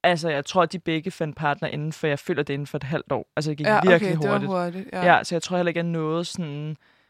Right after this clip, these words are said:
Speaker 1: øh, at absorbere, sådan, at mine forældre var gået for hinanden,
Speaker 2: Næ.
Speaker 1: fordi de virkelig hurtigt fandt nye begge to. Øhm, og så boede vi jo ligesom, så var, havde vi ligesom bare hurtigt to nye hjem, og, øh, så lavede vi den der også syv syv-ordning, hvor jeg var syv
Speaker 2: Mm.
Speaker 1: dage hos, øh, min mor på Frederiksberg, syv dage hos min f-,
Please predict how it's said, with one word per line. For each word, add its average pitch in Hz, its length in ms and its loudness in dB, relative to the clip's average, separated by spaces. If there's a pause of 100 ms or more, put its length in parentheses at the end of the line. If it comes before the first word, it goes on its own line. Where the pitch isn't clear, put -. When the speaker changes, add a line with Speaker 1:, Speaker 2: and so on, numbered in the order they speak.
(220)
Speaker 1:
øh, 185 60 0
at 170 180 4
absorbere, 160 680 2
sådan, 180 140 -4
at 156 80 0
mine 156 120 -4
forældre 143 240 0
var 160 60 -4
gået 156 180 -4
for - 80 -8
hinanden, 156 220 -2
Speaker 2:
Næ. 202 200 0
Speaker 1:
fordi 190 140 -4
de 147 60 -8
virkelig 170 320 -2
hurtigt 147 280 -2
fandt 147 240 -10
nye 160 280 -6
begge 151 240 -6
to. 165 280 -4 (500)
Øhm, 147 680 0
og 170 100 -2
så 185 80 -6
boede 175 240 2
vi 180 80 2
jo 170 80 0
ligesom, 160 500 -6 (500)
så - 120 -6
var, 170 140 2
havde 170 140 0
vi 160 60 0
ligesom 160 280 -2
bare 143 180 4
hurtigt 190 360 2
to 175 200 -4
nye 151 140 -6
hjem, 185 340 -2
og, 160 320 2
øh, 156 180 0 (360)
så 196 140 0
lavede 170 220 8
vi 165 60 -2
den 160 140 -2
der 156 60 4
også 156 200 2
syv 165 180 -4
syv-ordning, 160 600 -4
hvor 156 100 -4
jeg 151 100 -2
var 151 160 2
syv 220 240 0
Speaker 2:
Mm. - 60 0
Speaker 1:
dage 156 280 0
hos, 156 360 -4 (480)
øh, 160 280 0
min 156 140 -4
mor 156 100 -2
på 147 80 -6
Frederiksberg, 214 520 0
syv 190 180 -2
dage 165 280 0
hos 170 180 -4
min 160 120 -8
f-, - 160 -20